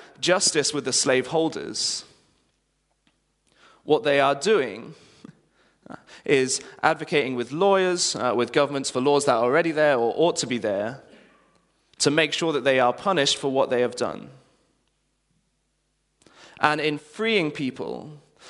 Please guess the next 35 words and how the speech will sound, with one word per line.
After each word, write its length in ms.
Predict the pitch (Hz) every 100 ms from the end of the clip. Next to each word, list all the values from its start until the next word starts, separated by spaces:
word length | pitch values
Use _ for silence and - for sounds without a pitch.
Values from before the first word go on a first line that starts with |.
| -
they're 240 | 147 147
saying, 280 | 151 165 151
"You 120 | 151
are 120 | 143 147
no 200 | 175 208
longer 360 | 185 160 143
a 60 | 127
slave, 640 | - - 170 160 135 131
you 140 | 139 127
are 160 | 117
free. 720 | 117 - 165 131 87 - - - -
That 200 | 165 160
is 160 | 147
your 120 | 143 135
identity." 800 | 131 143 139 131 - - - - _ _ _ _ _ _ _ _ _ _ - - -
Where 200 | 165 160
most 280 | 180 214 -
people 300 | 185 202 147
and 140 | 135
the, 100 | 127 - -
the 80 |
people 200 | 180 165
who 100 | 160
are 40 | 143
in 60 |
charge 280 | 135 185 175
of 40 | 143
them 120 | 131
would 100 | 139
look 160 | 175
at 80 | 160
them 140 | 131 123
and 80 |
say, 220 | - 120 110
"Slave," 1040 | - - 165 117 101 104 - - -